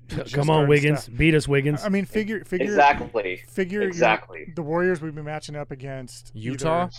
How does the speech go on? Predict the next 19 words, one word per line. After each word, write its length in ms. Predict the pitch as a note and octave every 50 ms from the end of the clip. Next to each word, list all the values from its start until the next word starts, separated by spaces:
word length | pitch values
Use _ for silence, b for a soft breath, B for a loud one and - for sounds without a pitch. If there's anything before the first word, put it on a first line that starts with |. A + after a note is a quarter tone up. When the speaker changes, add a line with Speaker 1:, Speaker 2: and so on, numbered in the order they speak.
| - - -
Speaker 1:
Utah, 480 | C#3+ D#3+ - - F3+ E3+ E3+ E3+ E3
Phoenix, 720 | - - - D#3 D#3 D3 D3 D3 - - - - - - - - -
maybe 420 | - D3 D3 C3+ C#3 C#3 C#3 C#3 D#3+
if 80 | -
they, 160 | - D#3 C#3 B2 A#2 - - - - - - - - - - - - E3+
I 140 | E3 D3 D3
don't 100 | D3 C#3+
know 60 | C#3
if 60 | B2+
they're, 100 | C3+ D3
they're 120 | D3+ E3+ E3
probably 200 | E3+ F3 E3 D#3
not 120 | D3+ C#3+
gonna 120 | C#3 C#3
get 160 | B2+ - C3+ -
to 80 | B2+
the 80 | A#2 A2+
sixth 360 | - - - C#3+ B2 - -
spot. 260 | - - A2+ A2 A#2